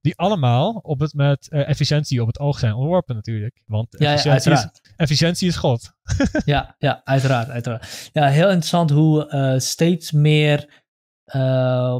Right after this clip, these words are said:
Speaker 2: het lijkt te zijn dat, kijk, hoe complexer die systemen worden en hoe effectiever, hoe effectiever ze worden, hoe beter je daarop kunt richten dan op de werkelijkheid. Ehm,
Speaker 1: Ja, ja.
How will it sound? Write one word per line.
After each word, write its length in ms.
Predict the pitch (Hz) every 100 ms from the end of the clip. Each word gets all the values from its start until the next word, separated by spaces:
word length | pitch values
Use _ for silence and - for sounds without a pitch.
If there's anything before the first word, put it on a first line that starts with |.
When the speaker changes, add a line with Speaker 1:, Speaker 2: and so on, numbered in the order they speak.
| 135
Speaker 2:
het 200 | - 135
lijkt 260 | 135 139
te 120 | 143 127
zijn 400 | 135 135 139 123
dat, 580 | 123 120 120 - - _ _
kijk, 200 | - 139
hoe 160 | - 156
complexer 440 | 160 151 190 185
die 100 | 175
systemen 460 | 143 143 175 170 147
worden 240 | 151 156
en 60 | 139
hoe 100 | 131
effectiever, 440 | 135 - 170 190 -
hoe 200 | 151 156
effectiever 480 | - 139 190 170
ze 160 | 156 156
worden, 440 | 139 143 139 131 - - _
hoe 560 | _ 143 139 135 135 127 123
beter 300 | 151 160 160
je 140 | 147 135
daarop 340 | 143 156 147
kunt 200 | - 139
richten 520 | 135 - 143 131 127
dan 240 | 123 123 131
op 180 | 127
de 60 | 120
werkelijkheid. 640 | 135 135 127 113 101 - _ _ - - _ _
Ehm, 340 | 127 123 120
Speaker 1:
Ja, 320 | 147 147 131 123
ja. 300 | 123 117